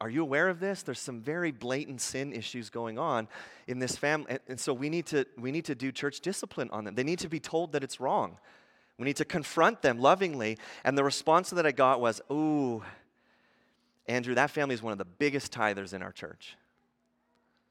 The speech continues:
So we gotta tread carefully." 'Cause, I mean, if they stopped giving,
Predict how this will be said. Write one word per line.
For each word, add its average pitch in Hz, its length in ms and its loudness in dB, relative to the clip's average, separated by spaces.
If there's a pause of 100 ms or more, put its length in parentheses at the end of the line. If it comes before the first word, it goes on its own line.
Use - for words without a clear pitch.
(1000)
So - 120 -8
we 113 80 2
gotta 117 180 6
tread 110 320 0
carefully." 95 560 -6 (720)
'Cause, 107 140 -4
I 104 80 0
mean, 107 160 -4
if 98 100 -6
they 117 160 2
stopped - 380 0
giving, 92 480 -4